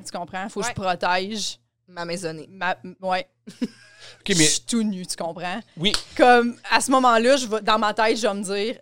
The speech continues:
Speaker 1: j'aurais vraiment aimé savoir un t-shirt.
Speaker 2: Mm.
Speaker 3: Tu sens pas que t'es plus dangereuse tout nu ?
Speaker 2: Ouais, ça fait pas un peu
Speaker 1: Oui, c'est ça.
Speaker 2: Xena, Xena, c'était
Speaker 1: Ouais.
Speaker 2: quoi son nom, donc ? Mais tu sais, là,
Speaker 1: Oh,
Speaker 2: les
Speaker 1: la
Speaker 2: warriors
Speaker 1: guerrière,
Speaker 2: féminines,
Speaker 1: oui,
Speaker 2: là,
Speaker 1: oui,
Speaker 2: ils ont,
Speaker 1: oui.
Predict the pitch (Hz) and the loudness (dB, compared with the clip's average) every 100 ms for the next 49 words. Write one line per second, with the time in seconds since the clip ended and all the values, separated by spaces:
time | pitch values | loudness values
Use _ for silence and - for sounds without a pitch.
0 | _ 208 208 196 202 196 196 175 180 208 | _ -8 -4 -4 -6 -10 -12 -12 -6 -2
1 | 220 208 202 190 185 175 - 170 165 165 | 0 -2 -6 -8 -10 -10 -10 -8 -10 -12
2 | 165 156 - - - 208 208 170 151 214 | -14 -14 -14 -20 -12 -2 4 4 4 0
3 | 175 156 185 160 135 139 160 143 - 143 | -2 -4 2 4 4 0 -2 -4 -6 -4
4 | 156 - 165 214 - 208 208 320 440 440 | -6 -12 -10 -8 -8 -8 -2 -2 2 4
5 | 320 427 - 415 403 508 453 262 214 180 | 6 4 6 6 6 4 0 -2 -8 -4
6 | 180 175 220 254 196 294 539 175 156 233 | -4 -4 -8 -8 -2 0 0 -6 -14 -16
7 | 196 190 220 _ _ _ 202 - 349 254 | -16 -16 -18 _ _ _ -8 -4 0 2
8 | 285 - 208 208 202 208 196 285 254 190 | 2 4 6 6 6 4 2 2 0 0
9 | 208 226 302 220 302 294 311 320 | -2 0 0 0 0 -2 -2 -4